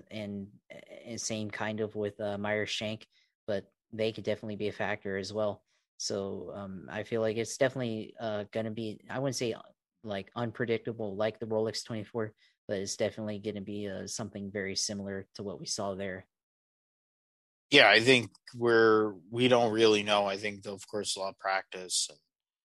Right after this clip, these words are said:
Speaker 2: uh, qualifying, 'cause unlike nascar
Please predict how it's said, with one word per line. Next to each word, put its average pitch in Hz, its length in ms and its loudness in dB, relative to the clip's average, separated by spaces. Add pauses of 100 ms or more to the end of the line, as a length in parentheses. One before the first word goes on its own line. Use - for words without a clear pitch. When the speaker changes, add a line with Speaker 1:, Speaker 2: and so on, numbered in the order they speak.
(420)
Speaker 2:
uh, 95 300 -18
qualifying, 92 760 6 (360)
'cause 90 600 -8
unlike 95 380 -12 (120)
nascar 92 720 -4